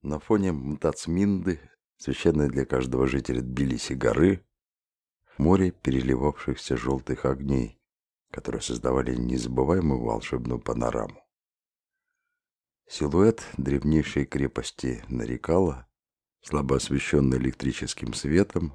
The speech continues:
выделялся на потемневшем небе, обрамляя эту картину городского пейзажа. Виктор подошёл сзади, обнял за плечи, прижался всем телом, ещё разгорячённым после акта любви,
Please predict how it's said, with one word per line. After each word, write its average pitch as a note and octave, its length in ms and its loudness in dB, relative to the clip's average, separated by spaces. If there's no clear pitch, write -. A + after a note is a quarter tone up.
выделялся B1+ 680 -6
на B1 160 -4
потемневшем B1+ 720 -2
небе, C#2+ 340 0
обрамляя B1 520 -2
эту - 300 -10
картину E2 580 0
городского - 680 -6
пейзажа. A#1 720 -8
Виктор F2+ 440 -2
подошёл C#2 460 -4
сзади, D#2 580 0
обнял D2+ 480 -2
за B1+ 220 -4
плечи, - 420 -6
прижался D2+ 580 -2
всем D2 280 0
телом, D#2+ 440 0
ещё A#1+ 240 -6
разгорячённым D2 800 2
после - 460 -4
акта - 340 -4
любви, C2+ 460 -4